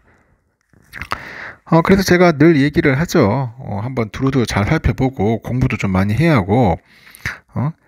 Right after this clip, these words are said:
그래야지 너무 조급하게 할 필요는 없습니다. 제가 가끔 이제 인사이트를 한번 날리긴 하는데, 어, 그걸 눈치 빠른 사람들은 알아서 공부하는 거고, 그렇지 못한 사람들은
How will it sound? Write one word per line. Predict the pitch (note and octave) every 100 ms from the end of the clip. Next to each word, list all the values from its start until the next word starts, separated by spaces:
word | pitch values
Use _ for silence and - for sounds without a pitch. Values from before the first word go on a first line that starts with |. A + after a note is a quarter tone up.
| _ -
그래야지 | B2+ C#3 G2+ - D#3 G2+ E2+ - _ _ _
너무 | G2+ C3 C3
조급하게 | B3 F3+ F3 D3+ G3 B2+ C#3
할 | D#3
필요는 | - E3 -
없습니다. | - - C#3 - - G#2+ G#3 - _ - - -
제가 | - G#2+
가끔 | F#2+ A2+ - A#2
이제 | G#2 G2+
인사이트를 | B2+ - C#3 A#2+ - G2 F#2
한번 | G#2+ G2+ F2+ - _ _ -
날리긴 | F2+ A2+ B2 G2
하는데, | C#3+ A#2 C3 C3+ E2+ - - - - -
어, | G#2 G2
그걸 | B2+ G#2+
눈치 | B2+ -
빠른 | D3+ D#3+ D#3
사람들은 | F3 D3+ G#2+ D3 A2+
알아서 | F#2 G2+ A#2+
공부하는 | - A2+ A2 C#3
거고, | C#3 F#2 - B2 D3+ B2+
그렇지 | - C3 -
못한 | G#2 D#3
사람들은 | C#3 A2+ F2 C3 C#3+ F#2+